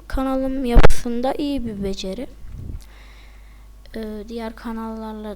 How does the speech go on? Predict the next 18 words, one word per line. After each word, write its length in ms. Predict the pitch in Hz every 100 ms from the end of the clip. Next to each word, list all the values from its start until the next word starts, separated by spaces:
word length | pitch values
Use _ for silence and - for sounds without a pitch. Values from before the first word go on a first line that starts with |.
| -
çalıştığında 1120 | - 214 214 - - 220 208 202 202 240 285 - -
bu 140 | 277 220
bile 280 | 202 233 277
iyi 380 | 285 254 208
en 40 | 196
azından. 540 | 196 196 190 226 285 - - - - - - - - - - - - - - - - - - - - - - - - - - - - - - - - 226
Ve 140 | 226
ayrıca, 640 | 240 240 240 226 262 269 - -
e, 80 | - 220 208 214
maden 480 | 220 233 233 233 240 - -
maceramız 840 | 214 208 208 208 208 254 254 - - 226
bu 100 | 220
kadar 320 | - 208 202
herhalde. 420 | 196 196 196 202 -
Kömürsüz 680 | - 277 269 254 - 254 233 - - - - - - - - - - - - - - - - - - - - - - - - - -
odun 340 | 233 240 254
kömürü 640 | 254 - 240 240 240 240 233
var. 200 | 214